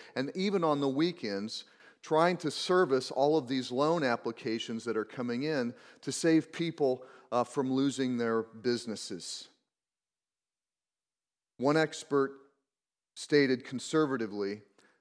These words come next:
that the United States will probably lose about twenty-five percent of its restaurants at this time. Obviously, I could go on and on, and I'm sure that most, if not all of you, are reading the same reports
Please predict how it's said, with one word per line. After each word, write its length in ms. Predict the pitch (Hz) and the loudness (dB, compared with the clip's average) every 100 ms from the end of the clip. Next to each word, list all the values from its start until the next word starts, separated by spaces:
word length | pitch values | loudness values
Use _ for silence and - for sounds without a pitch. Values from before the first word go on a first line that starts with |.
| _ | _
that 120 | 127 | -4
the 80 | 127 | 0
United 420 | 127 135 151 151 | 0 4 4 2
States 420 | - - 147 131 | -2 0 2 2
will 100 | 120 | -4
probably 480 | 110 - 139 139 131 | -6 -2 0 0 -2
lose 360 | 120 123 123 117 | -2 -2 -4 -2
about 240 | 107 92 | -2 -2
twenty-five 640 | - 135 139 131 127 120 | -6 -6 -6 -4 -2 -2
percent 460 | - 117 - 127 113 | -4 -10 -8 -6 -6
of 120 | 101 | -4
its 160 | 101 - | -6 -4
restaurants 640 | 107 104 - 104 - - | -4 -4 -4 -8 -8 -12
at 80 | - | -14
this 200 | - 95 | -12 -12
time. 340 | - 95 87 80 _ _ _ _ _ _ _ _ - - | -12 -10 -10 -14 _ _ _ _ _ _ _ _ -12 6
Obviously, 640 | 160 165 156 - 127 123 127 _ | 8 8 4 0 0 0 -4 _
I 140 | 120 143 | 0 2
could 220 | 143 120 | 0 0
go 280 | 127 123 120 | 4 4 2
on 260 | 120 127 | 0 0
and 120 | 120 110 | 0 0
on, 240 | 110 127 | 0 2
and 80 | 127 | 0
I'm 80 | 123 | -2
sure 300 | - 160 151 | -4 -2 2
that 220 | 127 - - - _ | 2 0 -6 -20 _
most, 420 | 131 143 156 - | 0 2 2 -2
if 140 | 127 - | -10 -2
not 200 | 127 127 | 2 4
all 240 | 127 135 | 6 6
of 80 | 120 | 4
you, 160 | 117 117 | 0 -2
are 120 | 113 | -2
reading 300 | 117 123 113 | -2 -4 -4
the 80 | 107 | -6
same 340 | - 120 117 | -4 -4 -4
reports 680 | 107 - 117 113 - - - | -6 -6 -4 -4 -4 -12 -16